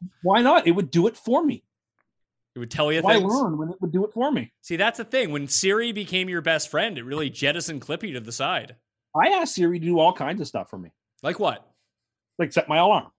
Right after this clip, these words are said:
Speaker 1: Turn on my flashlight. Turn off my flashlight. Call so-and-so. Bring up this for, to text so-and-so.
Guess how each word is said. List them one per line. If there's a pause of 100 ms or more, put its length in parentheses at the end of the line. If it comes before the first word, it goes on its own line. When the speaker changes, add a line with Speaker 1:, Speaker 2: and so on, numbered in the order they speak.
(1500)
Speaker 1:
Turn
on
my
flashlight. (1160)
Turn
off
my
flashlight. (460)
Call
so-and-so. (680)
Bring
up
this
for,
to
text
so-and-so.